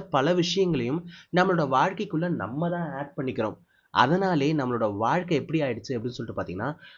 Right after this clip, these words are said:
அவனோட பார்வையில நான் பெரிய ஸ்டேட்டஸ்டான அந்தஸ்துல இருக்கேன் அப்படின்றத காட்டுறதுக்காகவே நான் சில விஷயம் பண்ண வேண்டியிருக்கு. அது எனக்கு தேவையா இல்லையான்றத நான் யோசிக்கிறதே கிடையாது. அவன் என்னை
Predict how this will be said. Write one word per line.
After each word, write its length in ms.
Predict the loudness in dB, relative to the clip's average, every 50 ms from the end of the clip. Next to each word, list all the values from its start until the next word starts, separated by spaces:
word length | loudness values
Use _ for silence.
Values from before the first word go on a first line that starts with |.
| _ -6
அவனோட 460 | -4 0 4 4 6 6 6 6 6 4 4 2
பார்வையில 560 | 4 6 6 6 6 6 4 4 4 4 4 2 0 -2 -4 -10 -18 _
நான் 220 | -4 -4 -4 -2 0
பெரிய 280 | 0 0 2 2 0
ஸ்டேட்டஸ்டான 880 | 0 -2 -6 -2 2 4 4 4 4 2 -2 0 0 0 0 2 2 2
அந்தஸ்துல 540 | 0 0 -2 -2 -4 -4 -2 0 0 2 2
இருக்கேன் 300 | 0 0 -2 -2 -2 0
அப்படின்றத 400 | 0 0 -2 -2 -2 -2 -4 -4 -6
காட்டுறதுக்காகவே 840 | -4 -4 -4 -4 -2 -2 -2 -2 -2 -2 -2 -2 -2 -2 0 0 0
நான் 140 | 0 -2 -2
சில 180 | -2 -2 -2 -2
விஷயம் 320 | -2 -2 -2 -2 -2 -2
பண்ண 220 | -2 -2 -2 -2
வேண்டியிருக்கு. 460 | -2 -2 -2 -4 -4 -6 -6 -8 -8 -10 -12 -14 -20 -20 -18 -4 0
அது 220 | 2 2 4 4
எனக்கு 320 | 4 4 2 0 -2 -4 0
தேவையா 460 | 4 6 6 6 6 6 6 6 6 6 6
இல்லையான்றத 680 | 6 4 4 4 4 4 2 2 0 -2 -2 -2 -4 -2
நான் 200 | -2 -2 -2 0
யோசிக்கிறதே 540 | 0 0 0 0 -2 -4 -4 -4 -6 -6 -8
கிடையாது. 360 | -6 -6 -6 -6 -6 -8 -12 -20 _ _ _ _ -6
அவன் 260 | -4 -2 0 0 0
என்னை 200 | 0 0 0 -2